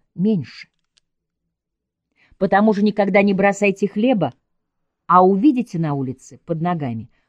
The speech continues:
поднимите и положите на ближайший забор. Ибо есть не только пустыни,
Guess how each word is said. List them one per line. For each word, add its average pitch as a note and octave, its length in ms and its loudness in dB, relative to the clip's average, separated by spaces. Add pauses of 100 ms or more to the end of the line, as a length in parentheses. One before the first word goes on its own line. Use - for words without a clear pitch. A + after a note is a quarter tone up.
(100)
поднимите A3+ 720 0 (260)
и B3 120 2
положите C4 580 2
на G#3+ 120 4
ближайший A#3 580 0
забор. G#3+ 440 -4 (960)
Ибо A3+ 200 4
есть C4 260 0
не C4 100 0
только B3+ 320 -2
пустыни, A#3 680 -4